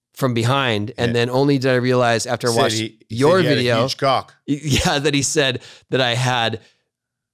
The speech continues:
Speaker 1: penis replacement sh-
Speaker 2: Penis
Speaker 1: surgery?
Speaker 2: reduction surgery.
Speaker 1: Reduction. That
Speaker 2: Yeah.
Speaker 1: was it. Penis reduction surgery.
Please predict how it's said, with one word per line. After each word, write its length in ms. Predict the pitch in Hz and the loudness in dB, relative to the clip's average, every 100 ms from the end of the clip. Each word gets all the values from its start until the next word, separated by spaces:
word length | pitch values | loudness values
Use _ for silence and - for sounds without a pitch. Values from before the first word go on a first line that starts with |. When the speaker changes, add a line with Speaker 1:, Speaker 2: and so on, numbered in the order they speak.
| _ - | _ -6
Speaker 1:
penis 340 | 143 147 143 | -2 -2 -2
replacement 540 | 135 - 139 170 170 | -4 -4 -2 -2 -6
sh- 100 | - - | -6 -4
Speaker 2:
Penis 320 | 156 165 180 | -2 0 0
Speaker 1:
surgery? 140 | 196 208 | 0 2
Speaker 2:
reduction 440 | 226 156 - 117 | 0 0 -4 -6
surgery. 340 | - 101 85 160 | -6 -6 -4 -2
Speaker 1:
Reduction. 560 | 165 156 - 117 95 | 0 0 -2 -6 -6
That 80 | 107 | -6
Speaker 2:
Yeah. 40 | 98 | -6
Speaker 1:
was 140 | 107 | -6
it. 240 | 95 - | -8 -10
Penis 260 | - 120 110 | -10 -10 -6
reduction 320 | 113 117 120 | -4 -4 -6
surgery. 480 | - 101 98 92 | -6 -8 -8 -10